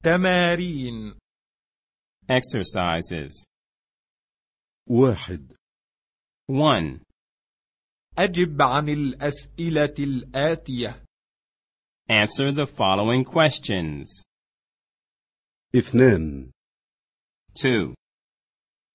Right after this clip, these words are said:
Speaker 1: هذه أمثلة للفعل المضاعف.
Speaker 2: Learn these examples of the muda'af verbs.
Speaker 3: ثلاثة.
Speaker 2: Three.
Speaker 1: اقرأ ما يلي.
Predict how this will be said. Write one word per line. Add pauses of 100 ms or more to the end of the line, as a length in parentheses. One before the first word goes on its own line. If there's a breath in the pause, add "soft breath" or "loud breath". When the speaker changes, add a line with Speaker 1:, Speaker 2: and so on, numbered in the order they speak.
(220)
Speaker 1:
هذه
أمثلة
للفعل
المضاعف. (1400)
Speaker 2:
Learn
these
examples
of
the
muda'af
verbs. (1160)
Speaker 3:
ثلاثة. (1000)
Speaker 2:
Three. (1200)
Speaker 1:
اقرأ
ما
يلي.